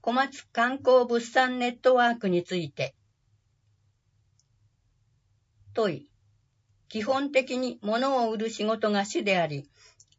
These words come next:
独立採算制にすべきと考える。答え。収益性のある事業の物産販売について、小松の地場産品、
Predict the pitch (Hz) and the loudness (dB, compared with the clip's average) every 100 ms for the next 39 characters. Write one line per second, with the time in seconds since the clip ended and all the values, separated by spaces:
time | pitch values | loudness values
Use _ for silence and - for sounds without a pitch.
0 | _ - 220 226 269 254 233 226 240 247 | _ -2 -2 0 -4 -4 -8 -6 0 0
1 | 247 254 254 254 247 240 240 233 220 247 | 2 2 2 2 4 4 2 -2 0 2
2 | 247 - 196 196 202 202 202 175 147 - | 2 -2 -4 -2 -2 0 0 0 -2 -8
3 | - _ _ _ _ _ _ _ _ _ | -18 _ _ _ _ _ _ _ _ _
4 | _ _ _ _ _ _ 208 208 208 165 | _ _ _ _ _ _ -4 2 2 2
5 | 131 - _ _ _ _ _ _ _ _ | -2 -12 _ _ _ _ _ _ _ _
6 | _ - - 262 277 277 277 - 269 262 | _ -14 -8 -4 0 0 -2 4 6 6
7 | 262 254 214 202 226 247 220 196 180 175 | 4 2 2 0 -2 -2 0 0 0 0
8 | 190 208 - 254 262 254 254 247 202 190 | -2 -4 0 0 2 -2 0 0 0 0
9 | 180 175 196 175 - 151 - _ - - | -2 -2 -6 -8 -6 -8 -10 _ -20 -20
10 | _ - 240 269 269 254 247 233 - 185 | _ -6 0 0 -2 -4 -2 -2 -2 -2
11 | 233 269 269 254 240 - 156 139 | 0 0 2 0 0 -4 -6 -6